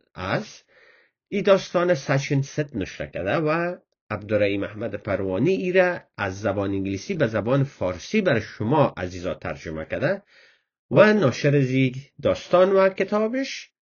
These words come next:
کتابخانه درخت دانش است. بین که ببینیم که داستانک سر چیست. منتها یک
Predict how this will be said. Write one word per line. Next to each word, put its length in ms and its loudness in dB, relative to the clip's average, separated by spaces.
کتابخانه 520 -2
درخت 460 -4
دانش 340 -6
است. 400 -20
بین 220 8
که 120 2
ببینیم 440 2
که 500 2
داستانک 640 2
سر 280 -6
چیست. 600 -10
منتها 320 4
یک 180 6